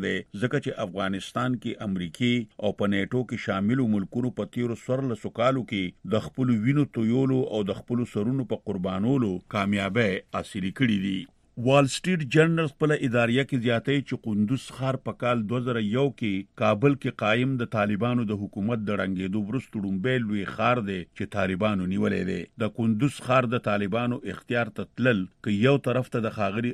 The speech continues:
اشرف غني د یو کلن حکومت دپاره یو لوی سیاسي او نفسیاتي غزار دی، نو بل طرف ته په دې به د طالبانو د نوي مشر د ملا اختر محمد منصور شمله هم ډیره جګه شي.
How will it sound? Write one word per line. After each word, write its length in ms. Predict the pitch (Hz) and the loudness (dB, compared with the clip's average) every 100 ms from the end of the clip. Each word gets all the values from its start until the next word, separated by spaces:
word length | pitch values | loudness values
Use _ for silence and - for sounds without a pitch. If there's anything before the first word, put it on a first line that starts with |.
| 101 | -6
اشرف 340 | 95 101 95 90 | -8 -6 -6 -4
غني 180 | 104 113 107 | -2 0 0
د 100 | 98 | -2
یو 80 | 90 101 | -2 -4
کلن 260 | 101 113 98 | -2 -2 -4
حکومت 440 | - 98 113 95 92 | -6 -4 -4 -4 -4
دپاره 360 | 107 117 107 85 - 98 | 0 2 0 -2 -6 0
یو 160 | 107 104 101 | 2 2 4
لوی 160 | 131 120 | 2 2
سیاسي 420 | - 101 95 123 120 | -2 -2 -2 -2 0
او 40 | 104 | -2
نفسیاتي 540 | - - 90 - 110 | -4 -4 -4 -4 -4
غزار 380 | 90 95 117 127 127 | -2 2 4 4 2
دی، 100 | 123 107 104 | 0 -2 0
نو 180 | 104 92 | 0 4
بل 120 | 147 147 | 4 4
طرف 240 | 120 127 - | 0 0 -2
ته 140 | 131 107 | -2 -2
په 80 | 95 | 2
دې 100 | 135 123 | 4 4
به 340 | 104 85 - 101 | 2 0 -4 -2
د 80 | 113 | 2
طالبانو 480 | 101 101 120 127 113 101 | 2 4 2 2 2 4
د 100 | 113 | 4
نوي 180 | 123 113 127 | 6 4 2
مشر 280 | - 117 101 | 0 -2 0
د 80 | 95 | 0
ملا 260 | 98 117 123 - 104 | 2 2 2 0 -8
اختر 300 | - 110 101 | -4 -4 -2
محمد 420 | 95 95 95 92 98 | -2 -4 -4 -2 -4
منصور 340 | 92 - 123 - | -4 -2 -4 -2
شمله 300 | 95 101 123 127 | -2 2 2 2
هم 180 | 110 87 - - 92 | 0 0 -6 -14 0
ډیره 260 | 110 98 92 | 2 2 2
جګه 260 | 117 101 92 | 2 2 0
شي. 100 | 95 | -2